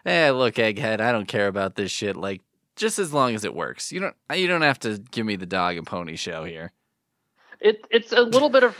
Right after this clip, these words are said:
Speaker 2: wa-,
Speaker 1: <laughs>
Speaker 2: it's rare textual restraint from Stan Lee because he's like, "I don't wanna have to explain how it works."
Speaker 1: Yeah. So then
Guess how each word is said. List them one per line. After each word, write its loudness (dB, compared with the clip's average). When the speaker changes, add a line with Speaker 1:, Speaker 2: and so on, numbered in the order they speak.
Speaker 2:
wa-, 2
Speaker 1:
<laughs> -6
Speaker 2:
it's -2
rare 0
textual -4
restraint -6
from -10
Stan -8
Lee -6
because -2
he's -4
like, 2
"I 4
don't 2
wanna 0
have -2
to -2
explain -6
how -4
it -12
works." -14
Speaker 1:
Yeah. 0
So -6
then -4